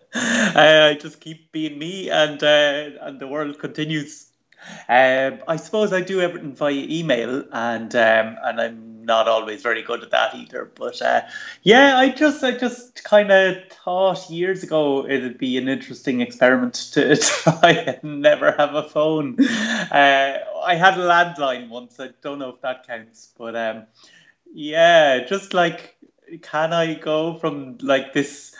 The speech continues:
really, uh, very present technology that everyone carries around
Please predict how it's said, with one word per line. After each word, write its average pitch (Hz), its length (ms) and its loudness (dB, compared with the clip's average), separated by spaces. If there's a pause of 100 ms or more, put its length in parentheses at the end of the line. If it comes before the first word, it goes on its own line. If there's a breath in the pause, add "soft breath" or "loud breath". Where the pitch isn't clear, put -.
(200 loud breath)
really, 135 720 -2
uh, 117 480 2
very 117 480 2 (560)
present 131 600 -2
technology 127 760 2
that - 120 -14 (220)
everyone 123 520 4
carries 123 360 -4
around 120 380 -2